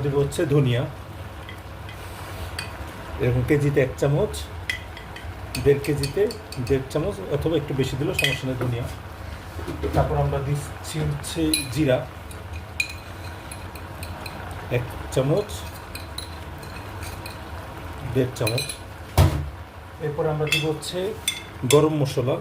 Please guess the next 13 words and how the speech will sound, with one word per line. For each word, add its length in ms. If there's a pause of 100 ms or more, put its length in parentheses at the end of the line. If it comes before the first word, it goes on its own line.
(1500)
এক 60 (120)
চামচ, 340 (1900)
দেড় 240
চামচ। 340 (2500)
এখন 200
আমরা 200
দিব 160
হচ্ছে 220
একটু 140 (100)
কারি 220
পাউডার, 260 (1900)
এক 60 (100)
চামচ 280